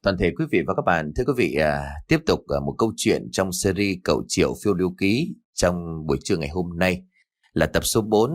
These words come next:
có tựa đề là Diệt Sát Thi Ưng Nhãn của đồng hai tác giả Nguyễn Ngọc Ngà và Đỗ Quang Dũng. À, một, à, series những câu chuyện rất là thú vị, hài hước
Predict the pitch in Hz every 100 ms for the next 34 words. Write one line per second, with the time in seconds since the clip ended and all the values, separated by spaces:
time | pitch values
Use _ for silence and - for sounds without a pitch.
0 | 185 139 - - 67 76 67 67 67 80
1 | - - 127 - _ - 123 117 98 -
2 | 120 110 110 113 160 185 - _ _ _
3 | - 90 82 82 104 120 104 69 - 87
4 | 123 98 69 73 71 69 69 60 - 85
5 | 80 135 180 185 - _ _ - - 65
6 | - 69 67 67 - - - 95 87 -
7 | 107 101 85 - 64 60 57 117 113 -
8 | - 117 107 80 - - - 73 65 69
9 | 120